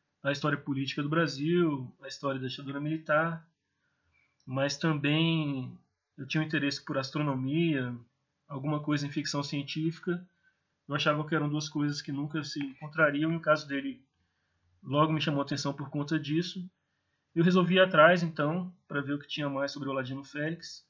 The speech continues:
E encontrei uma dissertação de mestrado do Suenaga, Cláudio Suenaga, muito interessante, que explora bem o caso, e uma extensa documentação no Arquivo Nacional, é, no Superior Tribunal Militar, no dops, enfim, uma documentação bem extensa sobre esse caso,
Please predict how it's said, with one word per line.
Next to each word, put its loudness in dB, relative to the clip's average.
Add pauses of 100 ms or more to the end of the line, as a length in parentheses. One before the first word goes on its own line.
(600)
E 0
encontrei 2
uma 6
dissertação 2
de 0
mestrado 2
do -6
Suenaga, -2
Cláudio -4
Suenaga, -6
muito -4
interessante, -6
que -8
explora -2
bem -8
o -10
caso, -2 (720)
e 2
uma 4
extensa 2
documentação -4 (440)
no -2
Arquivo -2
Nacional, -2 (580)
é, -10
no -6
Superior -2
Tribunal 0
Militar, 4
no -2
dops, -2
enfim, -16
uma -8
documentação -6
bem 0
extensa -2
sobre -8
esse -10
caso, 2